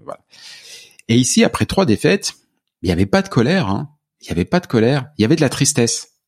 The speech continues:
Il y a, on était triste, mais j'ai entendu personne demander, euh, la tête de l'entraîneur, euh, le renvoi des joueurs, qu'on, non, euh, il y avait toujours ce sentiment de fierté hyper fort, et il y avait juste de la tristesse en disant,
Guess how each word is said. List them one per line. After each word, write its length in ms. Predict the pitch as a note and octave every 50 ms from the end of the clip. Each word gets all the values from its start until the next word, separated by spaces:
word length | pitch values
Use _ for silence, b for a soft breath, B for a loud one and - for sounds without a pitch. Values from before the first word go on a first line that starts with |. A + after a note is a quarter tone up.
| _ -
Il 80 | -
y 20 | -
a, 40 | _ _ b b b b b
on 80 | G#2 C3
était 220 | D#3+ D#3+ - B2
triste, 420 | - - - C#3+ D3+ D3 - - - B B B B
mais 300 | B G2 A2 A2+ A2+ A2
j'ai 120 | G#2 - A#2
entendu 360 | A2+ A2+ - B2 B2 C3 B2+
personne 480 | - C#3+ B2 - - F3 G3 G3+ F3+ C#3+
demander, 500 | B2 A#2 A#2 A#2+ A#2+ A2 A#2+ C3 C3+ C3
euh, 160 | A2+ G2+ G2
la 140 | G2 G2+ F#2+
tête 200 | - A#2+ A#2 G#2+
de 80 | G#2
l'entraîneur, 760 | G2+ G2 F#2+ - - - G#2 A2+ B2 B2+ C3 C3 C3 B2 A2+
euh, 320 | G2+ G2 F#2+ F#2 F#2 F#2 F#2 - B B B B B
le 200 | B A2+ A#2 A#2+
renvoi 360 | A2+ G#2 A2 G2+ - G#2+ G2+
des 160 | F2 G2 G2+ F#2
joueurs, 580 | F2 G2+ A#2 B2 B2+ C3 C3 C3 C3 A#2+ -
qu'on, 500 | - G#2+ G#2 G2+ G2 F#2+ F#2 E2 E2+ D2+
non, 300 | F2+ B2 E3 G3 D3 G#2
euh, 160 | F2+ E2+ G2+
il 240 | G2+ - - - G2
y 60 | G2+
avait 120 | A#2 G#2+ A#2+
toujours 300 | - - E3+ E3 G#3+ G#3+
ce 140 | - B2+ A2+
sentiment 340 | - B2+ A#2 - A#2+ A#2+
de 80 | A2+ G#2+
fierté 480 | - - A#2 - - - D#3 F3+ - _ _ -
hyper 340 | G#3 G#3 - D#3+ A2+ -
fort, 320 | - A#2+ - - C#4 C#4 - _ _ _ _ _ _ _ _ _ _ _ _ - - -
et 60 | A#2+
il 40 | G#2
y 60 | A#2
avait 160 | A2 A#2 A#2
juste 260 | G#2 G#2 D3 F3+ D3
de 60 | C#3
la 100 | B2+ B2
tristesse 440 | A2+ - - A#2+ - - C#3+ D3+ D3
en 60 | G#2+
disant, 320 | G2+ F#2+ G#2+ B2+ B2+ A#2+